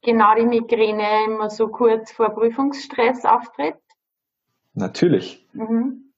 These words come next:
Speaker 2: Ganz, g-, ganz oft, so, wenn der Druck immer, immer größer wird.
Speaker 1: Mhm.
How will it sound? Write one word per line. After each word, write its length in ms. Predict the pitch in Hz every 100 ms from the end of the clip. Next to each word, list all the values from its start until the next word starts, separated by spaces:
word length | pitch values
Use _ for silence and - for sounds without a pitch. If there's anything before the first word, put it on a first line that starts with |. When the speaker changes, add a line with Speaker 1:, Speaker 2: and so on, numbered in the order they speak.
| _ -
Speaker 2:
Ganz, 400 | 117 143 - _ -
g-, 140 | - _ _ - -
ganz 360 | 127 - 170 -
oft, 460 | - 156 - - _
so, 240 | - - -
wenn 240 | 156 123
der 160 | 127 123
Druck 260 | 123 170 -
immer, 340 | 156 175 156
immer 200 | 151 143
größer 420 | 127 160 165 110
wird. 300 | 101 101 -
Speaker 1:
Mhm. 380 | 220 202 220